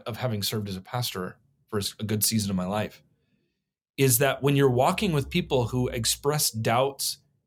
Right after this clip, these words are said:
and maybe experiencing deconstruction, a lot of the things they're probably thinking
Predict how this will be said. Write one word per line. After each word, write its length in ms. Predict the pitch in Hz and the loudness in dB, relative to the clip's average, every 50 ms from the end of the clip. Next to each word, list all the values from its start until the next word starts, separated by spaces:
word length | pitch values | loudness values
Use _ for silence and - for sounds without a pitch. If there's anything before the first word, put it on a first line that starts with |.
| _ _ | _ _
and 120 | - 117 117 | -2 0 2
maybe 300 | 120 127 135 135 131 123 | 2 2 4 4 2 2
experiencing 640 | 113 110 - - - 127 123 127 127 120 - 110 104 | 2 0 -2 -2 -2 -2 -2 -2 -2 -2 -2 -2 -2
deconstruction, 680 | 98 113 113 113 104 98 - 143 151 156 - - 117 - | -2 -2 -4 -4 -8 -8 -6 -6 -6 -4 -6 -8 -8 -8
a 40 | - 113 | -8 -6
lot 280 | 104 104 113 127 147 165 | -4 -2 0 0 0 0
of 80 | 165 | -2
the 100 | 143 123 | -2 -4
things 320 | 110 - 123 120 123 113 - | -4 -4 -4 -2 -2 -2 -2
they're 120 | - 113 | -2 -4
probably 460 | 104 - - 120 127 127 123 123 117 110 | -6 -4 -6 -4 -4 -2 -2 -2 -4 -4
thinking 580 | - - 120 131 147 143 139 113 107 104 104 | -4 -4 -4 -4 -2 -2 -2 -2 -4 -6 -10